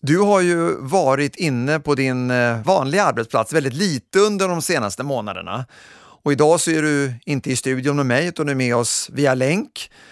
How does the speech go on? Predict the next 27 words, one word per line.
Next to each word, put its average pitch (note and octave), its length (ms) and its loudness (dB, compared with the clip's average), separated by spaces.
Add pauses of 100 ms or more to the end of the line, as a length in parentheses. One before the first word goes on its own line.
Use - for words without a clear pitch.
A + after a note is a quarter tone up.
(460)
Och D#3+ 100 4
det F3+ 60 2
är F3+ 40 0
ju F#3 100 2
så C#3+ 220 0
det F3 60 0
har G3 80 2
sett F3 180 0
ut A3 200 -2
för - 140 -4
många C3+ 320 2
under A#2 160 -2
den A2 80 -2
här G#2+ 60 -2
märkliga G#2 460 -2
tiden, F2 440 -8
att, - 200 -8
att - 180 -4
man F3 140 -2
inte D3 320 -2
kan E3+ 420 -2
arbeta E3 520 -2
på G#3 120 -6
sin F#3 180 -4
ordinarie B2+ 520 0
arbetsplats. G2+ 440 -4
Hur, G3+ 200 0